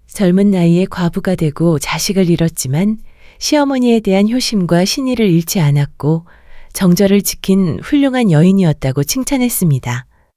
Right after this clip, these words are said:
그리고 그녀를 도운 신비한 여승의 이야기도 함께 전해져 내려왔습니다. 어떤 이들은 그 여승이 관세음보살의 화신이었다고 말하기도 했습니다.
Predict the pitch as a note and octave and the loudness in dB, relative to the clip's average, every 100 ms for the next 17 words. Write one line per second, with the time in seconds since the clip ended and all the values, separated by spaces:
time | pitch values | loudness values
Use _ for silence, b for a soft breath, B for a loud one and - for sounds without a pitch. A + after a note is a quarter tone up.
0 | _ _ _ - E3 D#3+ F3+ F3 - F3+ | _ _ _ -4 -2 2 2 2 2 2
1 | F#3 F3+ F#3 D#3 D#3+ F3+ C3 - C#4 C4 | 4 2 2 2 2 2 0 -4 -4 -2
2 | B3+ A3+ E3+ D#3 - G3+ G3 D#3+ D3+ - | 0 2 2 2 2 2 4 2 0 -4
3 | - C#3 C#3+ b b b A#3 G#3+ G#3+ G#3 | -6 -6 -6 b b b -4 -2 0 0
4 | - F3 F3 F#3 F3 D#3+ E3+ E3 E3 D3 | 2 2 2 2 4 4 4 2 0 0
5 | C3 B2+ A2+ A#2 - - _ _ - - | -2 -4 -8 -12 -16 -20 _ _ -20 -20
6 | _ - E3 E3 A3+ A3+ G3 F#3 A3 F#3+ | _ -4 -2 2 2 2 2 2 2 2
7 | C3+ - A3+ G3+ E3 F3+ F3+ E3 F3+ E3 | 0 -2 2 4 4 2 2 4 4 2
8 | A#2+ - F3+ G3+ A3+ A3 F#3+ F3+ D3 D#3+ | 0 0 2 2 2 2 0 0 0 0
9 | G#3+ A#3+ B3+ A3+ G3+ - C#3+ C#3 D3 E3 | 0 -2 0 2 0 0 -2 0 0 0
10 | E3+ C#3+ D#3+ E3+ - C3+ A#2 A#2 | -2 0 0 0 -2 -2 -2 -8